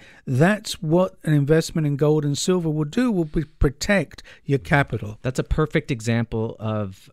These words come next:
Speaker 2: someone not looking at, they're looking at the price in U S dollars. They're not looking at the price in their own currency.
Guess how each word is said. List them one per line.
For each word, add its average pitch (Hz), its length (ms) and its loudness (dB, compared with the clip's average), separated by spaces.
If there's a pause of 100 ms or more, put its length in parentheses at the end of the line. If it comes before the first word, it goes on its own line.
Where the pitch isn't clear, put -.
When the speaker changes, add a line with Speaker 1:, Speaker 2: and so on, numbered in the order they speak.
Speaker 2:
someone 107 720 -2
not 117 380 -2
looking 107 760 -2
at, 95 360 -8 (180)
they're 117 140 0
looking 120 300 -2
at 107 120 -4
the 107 60 -8
price 110 380 -4
in 92 140 -4
U 104 160 -2
S 101 120 -6
dollars. 90 520 -8 (260)
They're 101 100 -6
not 101 240 -2
looking 104 280 -4
at - 100 -10
the 95 60 -12
price 95 380 -8
in 92 100 -4
their 92 220 -8
own 120 260 0
currency. 87 640 -8